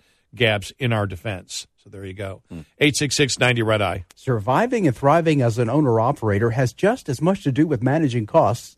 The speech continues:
Speaker 3: as it does with generating revenue. Like the chief financial officer of any company, you have to be concerned about rising costs, especially without increases in revenue.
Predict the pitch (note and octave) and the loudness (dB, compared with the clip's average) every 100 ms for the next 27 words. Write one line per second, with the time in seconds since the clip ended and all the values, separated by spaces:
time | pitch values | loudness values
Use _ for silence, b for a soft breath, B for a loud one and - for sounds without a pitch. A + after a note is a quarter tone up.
0 | - B2+ C#3 D3 A3+ A3 C#3+ G#2+ C#3 E3 | -6 -4 -2 0 0 2 0 0 0 2
1 | D3+ C3+ B2+ B2 D#3 G#3+ A#2+ C#2 - _ | 4 2 2 4 4 4 0 -2 -10 _
2 | _ b b b b G2 F2+ F2 - E3+ | _ b b b b -4 -4 -10 -4 -4
3 | - A2 A2+ C3 F#2+ G#2+ C3+ B2+ - G2+ | 0 0 0 -2 -2 0 0 0 -4 -6
4 | F2+ C3 G2+ - E3 G3 F#2 F2+ b b | -4 -4 -4 -2 -2 -2 -6 -10 b b
5 | b D3 B3+ - G#3 - D#3 - G#3 F#3+ | b 0 0 -2 -2 2 0 2 0 2
6 | C#3+ A2+ C3 E3+ D#3 B2+ A2 F3+ C3 F2+ | 2 2 2 2 2 0 0 2 2 -2
7 | - - - C#3+ - F#3+ B3 - B2 G#2+ | -10 -16 -4 -4 2 2 2 -2 -4 0
8 | C3 B2 G3+ G#3+ G3+ G3 G3+ F3 E3+ D#3 | 0 0 -2 -4 -2 -2 -2 0 2 4
9 | C3+ G#2 D#2+ | 2 0 -4